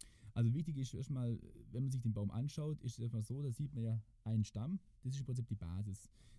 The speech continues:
Die Basis ist einmal, die muss immer ganz klar vorgegeben sein. Dann des Weiteren ist wichtig, äh, dass die Seitentriebe im Prinzip, äh, nicht stärker als die Basis sind.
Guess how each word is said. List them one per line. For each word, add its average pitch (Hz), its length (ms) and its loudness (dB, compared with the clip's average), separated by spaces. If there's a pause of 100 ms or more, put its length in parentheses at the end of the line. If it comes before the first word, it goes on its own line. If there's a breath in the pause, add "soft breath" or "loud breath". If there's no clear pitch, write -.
Die 104 80 4
Basis 139 500 -2
ist 131 140 -2
einmal, 135 420 0 (100)
die 120 100 4
muss 139 260 2
immer 139 260 2
ganz 127 300 0
klar 107 140 0
vorgegeben 107 520 2
sein. 92 300 -4 (1120 soft breath)
Dann 160 440 4
des 120 220 0
Weiteren 151 460 2
ist 131 220 -2
wichtig, 160 480 0
äh, 127 320 2
dass 120 340 0
die 117 300 6
Seitentriebe 165 880 -2 (120)
im 135 120 2
Prinzip, 127 400 0 (180)
äh, 117 260 4 (100)
nicht 170 280 4
stärker 123 380 -4
als 113 200 0
die 113 100 0
Basis 135 380 -4
sind. 214 280 -4